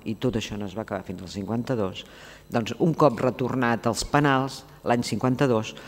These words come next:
va tornar a tenir, tot i, i que el règim franquista, doncs, continuava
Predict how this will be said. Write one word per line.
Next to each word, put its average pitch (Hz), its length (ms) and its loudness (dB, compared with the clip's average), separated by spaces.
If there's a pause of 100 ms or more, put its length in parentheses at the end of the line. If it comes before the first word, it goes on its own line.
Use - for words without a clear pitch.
(340)
va 156 240 6
tornar 143 540 2
a 127 100 4
tenir, 117 540 2 (640)
tot 160 260 4
i, 135 80 4 (800)
i - 80 -10
que - 140 -6
el 104 100 -6
règim 120 320 0
franquista, 120 560 0
doncs, 107 240 -4
continuava 117 760 0